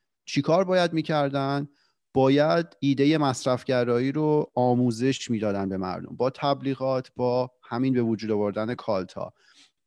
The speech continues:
اه، مثلاً مصرف شکر توی اروپا برای آدما یه عدد خیلی پایینی بوده، سرانهٔ مصرف شکر، چون اصلاً شکر تولید نمی‌شده تو اروپا، مثلاً مال آمریکای جنوبی بوده. خب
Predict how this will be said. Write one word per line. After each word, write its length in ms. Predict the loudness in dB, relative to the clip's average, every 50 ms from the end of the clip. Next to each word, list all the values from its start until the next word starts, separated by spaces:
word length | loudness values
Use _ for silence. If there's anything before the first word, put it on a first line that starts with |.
| _ -8
اه، 260 | -6 -4 -2 -2 -4 -2
مثلاً 380 | -2 -2 0 0 0 0 0 0
مصرف 480 | 2 2 0 0 -2 -4 -6 -6 -6
شکر 680 | -8 -8 -4 -4 -6 -6 -4 -2 0 0 0 0 0 -4
توی 300 | -6 -6 -4 -4 -2 -2 -2
اروپا 720 | -2 -2 -2 -4 -4 -4 -4 -2 -2 0 0 -2 -2 -4 _ _ _ _ _ _ _ _ -4
برای 300 | -2 0 2 4 4 4
آدما 500 | 4 4 4 4 4 2 2 2 2 2
یه 160 | 4 2 2
عدد 340 | 2 2 0 0 0 -2 -2
خیلی 520 | -6 -6 -6 -6 -2 0 0 0 0 -2
پایینی 440 | -4 -4 -2 0 2 4 4 4 2
بوده، 220 | 2 -2 -4 -4 -6
سرانهٔ 460 | -4 -2 -2 0 0 0 -2 -2 -2
مصرف 400 | -4 -4 -6 -6 -10 -10 -10 -10
شکر، 360 | -10 -10 -10 -10 -8 -10 -8
چون 140 | -4 -2 -2
اصلاً 160 | -2 -2 -2
شکر 460 | -4 -2 -4 -2 0 2 2 2 0 -2 -8 -20 _ -8
تولید 440 | 0 4 6 6 6 6 6 6
نمی‌شده 420 | 6 6 6 6 4 -2 -2 -4 -4
تو 160 | -4 -6 -6
اروپا، 360 | -6 -6 -6 -8 -8 -8 -8
مثلاً 400 | -8 -8 -10 -8 -6 -4 -2 0
مال 220 | 0 0 0 2 2
آمریکای 440 | 2 2 2 0 -2 -2 -2 -4
جنوبی 440 | -4 -2 -2 0 0 0 0 0 -2
بوده. 220 | -2 -4 -8 -12 -14 _
خب 360 | _ -12 -10 -8 -8 -8 -8